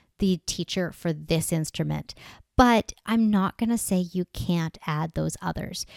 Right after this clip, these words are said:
And the final place that I want you to keep your blinders on is with respect to competition. Competition is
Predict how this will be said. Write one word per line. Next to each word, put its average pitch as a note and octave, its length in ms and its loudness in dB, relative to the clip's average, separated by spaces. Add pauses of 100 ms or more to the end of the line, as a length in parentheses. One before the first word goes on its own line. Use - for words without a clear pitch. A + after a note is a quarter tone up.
(420)
And B3 160 4
the B3+ 100 2
final A#3+ 640 -2
place E3+ 380 -4
that F#3 120 -4
I F#3+ 80 0
want F#3 260 -6
you A3+ 120 -2
to A#3+ 80 -2
keep - 360 -6
your G#3 160 -2
blinders F3 600 -2
on D#3+ 440 -4 (600)
is A#3 420 6
with A#3 240 0
respect G3 600 -2
to F#3 360 2 (180)
competition. - 760 0 (640)
Competition D#4 920 2 (280)
is A3+ 540 6